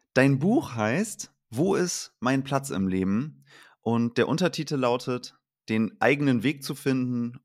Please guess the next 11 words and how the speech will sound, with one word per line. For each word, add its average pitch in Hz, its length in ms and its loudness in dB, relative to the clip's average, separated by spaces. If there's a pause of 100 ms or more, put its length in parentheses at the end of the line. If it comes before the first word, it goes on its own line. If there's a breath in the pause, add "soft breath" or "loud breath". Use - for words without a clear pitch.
ohne 131 400 2
danach 117 380 -2
zu - 200 -6
suchen. 101 580 -6 (500 soft breath)
Das 120 100 2
klingt 160 280 0
total 139 320 -2
spannend 139 300 0
und 117 80 0
ich 113 100 -2
glaube, 123 340 2